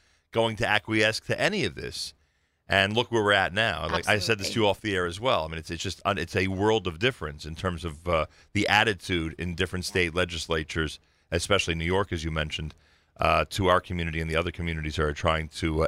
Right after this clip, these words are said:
Speaker 1: educate our children in a religious manner and at the same time, uh, fund those tuitions. All right, so Cal Nathan is a founding executive board member. He's being honored on that night, as are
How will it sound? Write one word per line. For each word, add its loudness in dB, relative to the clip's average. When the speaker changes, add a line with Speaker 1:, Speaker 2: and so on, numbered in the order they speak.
Speaker 1:
educate -2
our 0
children -2
in -4
a -4
religious -2
manner -2
and -6
at -12
the -16
same -2
time, -2
uh, 4
fund 2
those 0
tuitions. -2
All 6
right, 6
so -4
Cal 2
Nathan 0
is -2
a 2
founding 2
executive -2
board 4
member. 2
He's 0
being -2
honored 2
on 2
that 4
night, 2
as 2
are 4